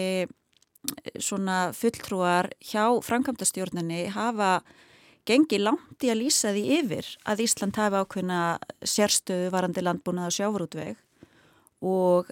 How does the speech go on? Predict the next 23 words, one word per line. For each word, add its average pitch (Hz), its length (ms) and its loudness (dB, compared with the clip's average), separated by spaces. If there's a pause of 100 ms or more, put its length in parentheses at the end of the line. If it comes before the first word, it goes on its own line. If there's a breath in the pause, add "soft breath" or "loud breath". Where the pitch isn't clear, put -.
(120)
að - 120 -8
það 185 180 4
væri 180 180 2
hægt 185 200 -6
að 185 80 -8
koma 202 260 0
til 180 160 -6
móts - 560 0 (180)
við 185 320 0
hagsmuni 196 440 -2
Íslands 202 340 -4
í 202 100 -2
þessum 208 240 -2
málaflokkum. 208 640 -2 (720 soft breath)
Það 208 140 4
hefur 214 100 0
komið 233 160 6
mér 220 140 6
óvart. 214 420 2
Ég, 208 240 0
það 214 180 2
er 208 120 4
alveg 208 320 0